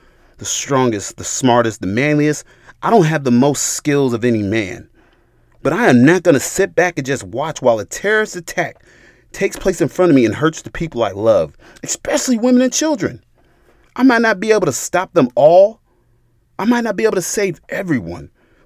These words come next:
But I'll be damned if I'm just gonna sit there and let you have your way without any sort of resistance. You're gonna feel my presence one way or another, and you will regret the choice that you have made.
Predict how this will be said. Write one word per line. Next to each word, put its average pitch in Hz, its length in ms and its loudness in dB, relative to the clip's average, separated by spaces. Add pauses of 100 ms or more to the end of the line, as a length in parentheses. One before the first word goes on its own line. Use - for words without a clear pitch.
But - 100 -4
I'll 277 240 0
be 160 220 -4
damned 165 560 2
if 147 100 -2
I'm 185 140 -2
just 175 180 -4
gonna 127 220 0
sit - 420 -10
there 127 360 0 (640)
and 131 220 -2
let 175 240 0
you 180 100 -6
have 165 380 -2
your 151 120 2
way 113 580 2 (460)
without 120 400 2
any 180 200 8
sort 160 300 2
of 113 100 0
resistance. 104 800 0 (880)
You're 214 160 2
gonna 208 220 4
feel 190 280 4
my 127 220 2
presence 110 560 -2
one 131 240 0
way 120 140 2
or 95 100 0
another, 90 500 -6 (260)
and 120 140 0
you 202 100 -4
will 165 220 2
regret 123 380 -6
the - 80 -8
choice - 300 -6
that 110 180 -8
you 117 60 -4
have 92 120 -6
made. 87 420 -8